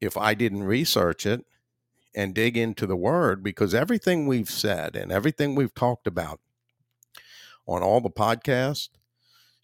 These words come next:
it's backed up by what the word of God says. And that's a,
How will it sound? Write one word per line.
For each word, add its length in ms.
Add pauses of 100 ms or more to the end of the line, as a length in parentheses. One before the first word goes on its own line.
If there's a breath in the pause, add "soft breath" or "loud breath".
it's 200
backed 320
up 200
by 140
what 220
the 60
word 240
of 120
God 300
says. 560 (1040)
And 320 (440)
that's 240
a, 160